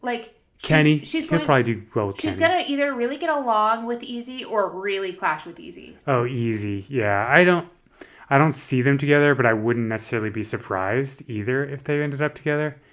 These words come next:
Speaker 2: Like, I don't see
Speaker 1: I can
Speaker 2: it,
Speaker 1: see them
Speaker 2: but
Speaker 1: ending up together on the show and then breaking up six months later.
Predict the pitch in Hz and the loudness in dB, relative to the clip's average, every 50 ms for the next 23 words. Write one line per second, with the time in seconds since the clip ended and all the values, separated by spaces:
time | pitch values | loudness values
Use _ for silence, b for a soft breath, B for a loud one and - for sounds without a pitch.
0 | b b b b b b b b 139 123 131 139 147 143 135 - - 277 - 139 | b b b b b b b b 2 4 6 6 6 4 2 -2 0 2 4 6
1 | 170 180 175 175 175 - 359 370 370 - - 127 127 127 - 269 269 240 - 226 | 6 6 8 6 6 4 4 2 2 4 6 6 6 6 4 2 0 -2 0 2
2 | 220 226 226 - - 277 277 269 269 269 269 269 269 262 226 233 226 226 226 208 | 2 2 0 -2 -8 -8 -6 -4 -2 -2 -2 -2 0 0 0 0 -2 -4 -6 -8
3 | 208 - - 220 208 214 220 226 220 240 220 220 208 185 196 196 190 196 202 190 | -10 -8 -6 -4 -2 0 0 -2 -2 -6 -8 -8 -8 -8 -6 -8 -8 -8 -8 -10
4 | 170 - - 196 170 - 170 135 139 139 - 117 113 - - - | -10 -10 -10 -14 -14 -14 -16 -16 -16 -16 -16 -14 -16 -16 -18 -20